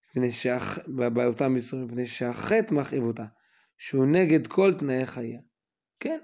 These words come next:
אנחנו... יש את זה ברמה החיצונית, אנחנו מכירים, הרב התייחס לזה בהתחלה, בפרק א', בתשובה תווית נפשית, איסורי מצפון.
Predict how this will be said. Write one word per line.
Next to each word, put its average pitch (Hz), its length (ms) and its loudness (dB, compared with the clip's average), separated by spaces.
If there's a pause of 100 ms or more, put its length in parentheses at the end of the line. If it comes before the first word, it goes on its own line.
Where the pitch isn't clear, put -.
(120)
אנחנו... 143 680 -2 (460)
יש 196 160 4
את 185 120 6
זה 147 120 8
ברמה 135 400 4
החיצונית, 147 920 2
אנחנו 127 200 -6
מכירים, 135 500 2
הרב 127 240 4
התייחס 127 360 -6
לזה 123 260 0
בהתחלה, 123 600 -2
בפרק 123 420 0
א', 151 200 4 (680)
בתשובה 127 380 0
תווית 123 320 0
נפשית, 156 400 -2 (140)
איסורי 139 400 2
מצפון. 135 540 0